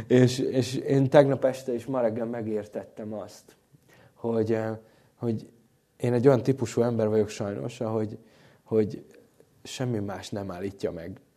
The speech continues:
csak ha megbetegszik. És hiszem azt, hogy Isten most egy hétre ágyba fog kényszeríteni. És jó lesz az nekem. És megtette ezt már többször a Bibliában emberekkel.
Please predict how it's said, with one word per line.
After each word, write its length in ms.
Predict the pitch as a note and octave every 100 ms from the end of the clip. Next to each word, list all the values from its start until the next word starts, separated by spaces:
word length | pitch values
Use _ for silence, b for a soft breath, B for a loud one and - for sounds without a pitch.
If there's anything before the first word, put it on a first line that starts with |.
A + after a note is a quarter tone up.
| _ _
csak 200 | - F#2+
ha 100 | G#2+
megbetegszik. 880 | F2 F#2 - - - - - - - _ _ _ _ _ _ _ b b b b
És 220 | G#2+ -
hiszem 320 | C3+ B2+ A2
azt, 180 | G#2+ -
hogy 120 | G2
Isten 300 | G#2+ - A2
most 240 | G#2 G2+ -
egy 120 | G#2
hétre 340 | G#2+ F#2+ G2+
ágyba 340 | F2+ F2 - -
fog 160 | - -
kényszeríteni. 760 | - F#2+ - A2+ G#2+ A2 A2 - _ _
És 220 | - A2+ -
jó 160 | G2
lesz 260 | G2 F#2+ -
az 140 | A2+
nekem. 320 | G2+ G2 - - _ _ _ _ _ _ B B B B B
És 180 | G#2+
megtette 560 | C3 B2 B2 A2 - A2
ezt 180 | G2 -
már 160 | G#2
többször 380 | G2 G#2+ - G#2+
a 60 | F#2+
Bibliában 680 | F#2 F2 G2 F#2+ F#2+ F2+
emberekkel. 840 | F#2 G2 G#2+ A2+ - - - -